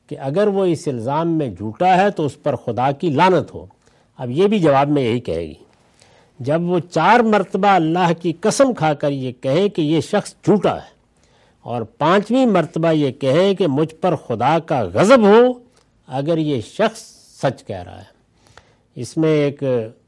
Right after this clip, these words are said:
زبان کا اہم پہلو بھی ہے اور وہ یہ کہ قرآن مجید نے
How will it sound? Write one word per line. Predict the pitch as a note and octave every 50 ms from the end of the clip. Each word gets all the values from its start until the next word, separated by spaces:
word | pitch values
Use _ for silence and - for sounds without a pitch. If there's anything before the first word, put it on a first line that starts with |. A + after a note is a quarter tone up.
| _ _ _ _ _ _ _ _ -
زبان | G#2+ G#2 A2 G#2+ A#2+ B2+ D3+ F3 F#3 E3+
کا | F3 - E3 D#3+
اہم | D3+ C#3+ D#3 C3+ D3+ D#3+
پہلو | C3+ - C#3 C#3+ D#3 F3+ G3+
بھی | G3+ F3+ E3 C3 G2+
ہے | G2+ B2 E3 - _ _ _ _ _ _ _ _ _ _ _ _ -
اور | - - A2 A2+
وہ | A#2 A2+ A2+
یہ | A#2 B2 C#3+ D#3+ F3+ F3+
کہ | E3+ F#3 E3+
قرآن | - - C3 A#2 A#2 B2+ C3+ C#3
مجید | C3+ A#2 G#2 F#2+ A#2+ D3+ F#3 F3
نے | D#3+ C#3+ A#2+ A#2 C#3+